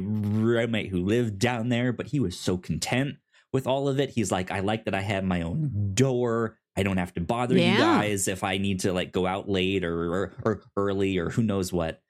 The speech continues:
Speaker 1: Um, so he was just like, "I'm, I'm totally good down, down here." He was ha-, happy. Um, but they have, they, they have, like, transformed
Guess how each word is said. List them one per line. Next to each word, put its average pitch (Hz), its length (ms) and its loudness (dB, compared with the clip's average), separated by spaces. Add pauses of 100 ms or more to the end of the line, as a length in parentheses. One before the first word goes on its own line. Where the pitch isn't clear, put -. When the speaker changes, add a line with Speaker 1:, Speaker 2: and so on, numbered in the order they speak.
(240)
Speaker 1:
Um, 82 400 -2 (460)
so 143 80 -2
he - 120 -4
was 180 160 0
just - 180 -6
like, 156 200 -4
"I'm, 220 500 -4
I'm 349 240 0
totally 240 480 -2 (180)
good 254 200 0
down, 95 420 0
down 87 460 -2
here." 90 160 0
He 127 80 0
was 127 160 0
ha-, 87 140 -12 (160)
happy. 113 500 -6 (160)
Um, 82 360 -4 (100)
but - 100 -18
they 127 80 -2
have, 113 140 -4 (200)
they, 113 180 0
they 131 180 0
have, 95 180 -4
like, 82 300 -4
transformed 95 1200 -4